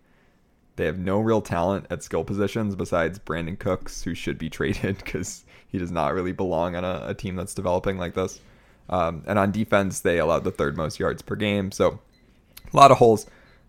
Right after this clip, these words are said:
And for the Texans, you know, it obviously starts with the draft. I think the Texans should take a Q B this year, but I also think that they should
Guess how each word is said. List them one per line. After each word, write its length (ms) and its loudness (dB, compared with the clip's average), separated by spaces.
And 180 2
for 60 2
the 80 6
Texans, 640 4
you 80 0
know, 80 2
it 40 4
obviously 400 0
starts 500 0
with 200 -6
the 80 -4
draft. 600 0
I 140 2
think 160 0
the 80 4
Texans 480 0
should 160 -4
take 220 0
a 100 0
Q 200 -2
B 140 0
this 260 -2
year, 420 2
but 100 2
I 60 6
also 220 2
think 200 -4
that 140 0
they 100 0
should 340 -4